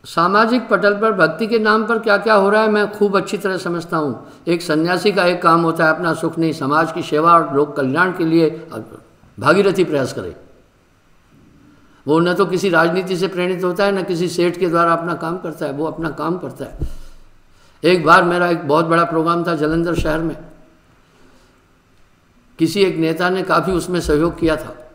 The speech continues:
जब मैं स्टेज पर पहुंचा, उस नेताजी ने मुझे एक चिट्ठी दी, बोला, "ये, ये बात बोलना है।" मैं कुर्सी पर बैठा ही नहीं, मैंने कहा, "भैया बात सुन, अगर तुम्हारे direction से बोलना है मुझे ना,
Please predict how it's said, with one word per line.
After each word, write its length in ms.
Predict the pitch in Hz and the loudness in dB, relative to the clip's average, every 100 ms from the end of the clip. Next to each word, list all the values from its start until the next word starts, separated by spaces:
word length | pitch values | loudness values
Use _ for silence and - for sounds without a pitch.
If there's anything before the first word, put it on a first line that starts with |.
| _ _ _ _ _ _ _ 120 | _ _ _ _ _ _ _ -4
जब 200 | 170 185 | -2 0
मैं 220 | 190 175 | 0 -2
स्टेज 300 | - 185 185 | -2 -2 -2
पर 100 | 180 | -4
पहुंचा, 440 | 175 165 190 202 | 0 0 4 4
उस 240 | 202 165 170 | 2 -4 -4
नेताजी 440 | 151 160 165 180 | -4 -2 -2 -2
ने 100 | 180 | -2
मुझे 240 | 170 151 | -2 -2
एक 320 | 185 180 175 - | -2 -4 -4 -6
चिट्ठी 200 | 151 156 | -6 -2
दी, 140 | 170 | 0
बोला, 300 | 160 175 180 | 0 0 -2
"ये, 220 | 170 170 | 0 0
ये 120 | 170 165 | 2 0
बात 200 | 151 147 | 0 0
बोलना 300 | 135 123 120 | -2 0 -2
है।" 180 | - - - | -2 -8 -8
मैं 300 | 143 190 - | -4 -4 -4
कुर्सी 240 | 170 190 | -4 -4
पर 160 | 175 185 | -4 -2
बैठा 260 | 165 160 175 | -2 -2 -2
ही 100 | 180 | -2
नहीं, 160 | 196 | -4
मैंने 220 | 180 170 | -4 -6
कहा, 120 | 175 185 | -6 -4
"भैया 240 | 151 185 | -4 -4
बात 240 | 156 139 | -6 -8
सुन, 120 | - 104 - _ _ - - - - - _ _ _ _ | -12 -18 -20 _ _ -16 -12 -12 -14 -20 _ _ _ _
अगर 260 | 165 175 214 | -4 0 -2
तुम्हारे 460 | 214 175 175 220 208 | 0 0 4 4 4
direction 460 | 185 196 - 196 | 2 0 -2 -4
से 120 | 185 | -2
बोलना 320 | 170 151 147 143 | 0 0 0 -2
है 60 | |
मुझे 280 | 127 120 123 | -2 -4 -4
ना, 320 | 156 190 - | -6 -8 -14